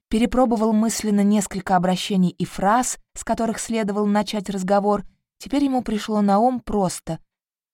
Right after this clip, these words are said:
«Пришли на свидание?» Сквозь открытый ворот нейлоновой сорочки, узлом связанной на груди, как свежая рана, пылал гранатовый крестик. Франциска покачала головой. У нее перехватило горло, и она не могла произнести ни слова.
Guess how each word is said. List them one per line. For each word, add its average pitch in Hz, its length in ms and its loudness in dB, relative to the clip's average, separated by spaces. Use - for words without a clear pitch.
«Пришли 214 320 -2
на 214 100 0
свидание?» 220 720 0
Сквозь 220 380 -2
открытый 226 440 -2
ворот 202 360 0
нейлоновой 196 520 2
сорочки, 233 720 -2
узлом 214 380 0
связанной 202 540 2
на 196 120 0
груди, 202 480 0
как 190 180 -6
свежая 190 500 0
рана, 233 440 2
пылал 196 340 2
гранатовый 185 580 0
крестик. - 580 -8
Франциска 226 480 -4
покачала 220 460 -2
головой. 180 560 0
У 190 60 2
нее 208 220 4
перехватило 214 600 -4
горло, 190 480 0
и 202 120 0
она 220 140 2
не 214 100 4
могла 214 320 4
произнести 202 600 -2
ни 220 100 -2
слова. 190 540 -2